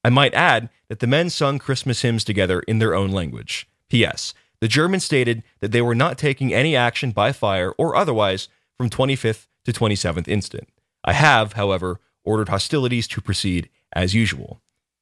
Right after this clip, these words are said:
From the Sixteenth Bavarian Reserve Infantry Regiment of the Imperial German Army, same sector, Private Joseph Wenzel, quote, That which only hours ago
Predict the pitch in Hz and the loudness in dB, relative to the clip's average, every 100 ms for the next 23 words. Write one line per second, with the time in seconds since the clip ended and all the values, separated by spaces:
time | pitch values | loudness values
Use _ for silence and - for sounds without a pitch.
0 | _ 101 98 87 - 110 - 123 - 110 | _ 0 0 0 -2 -2 0 0 0 0
1 | 104 101 104 98 95 104 101 101 95 78 | 2 2 2 -2 -4 -4 -4 -2 -2 -2
2 | 101 101 95 101 92 92 107 123 - _ | -4 -4 -4 -2 0 0 0 -4 -8 _
3 | - 87 87 82 - 92 82 76 85 78 | -10 -4 -2 -2 -2 -2 -2 -2 -4 0
4 | 101 127 104 131 - 104 80 - 165 - | 2 2 -2 -8 -6 -4 -2 0 0 0
5 | 127 131 _ _ _ - 120 127 107 98 | -4 -4 _ _ _ 4 4 4 0 -2
6 | 117 123 170 - - - _ - - _ | -2 0 0 0 -8 -14 _ -4 -4 _
7 | _ _ _ _ 120 165 - 202 - 165 | _ _ _ _ 2 2 2 -2 0 0
8 | 165 - 131 143 139 120 98 76 | 0 2 0 0 -4 0 0 0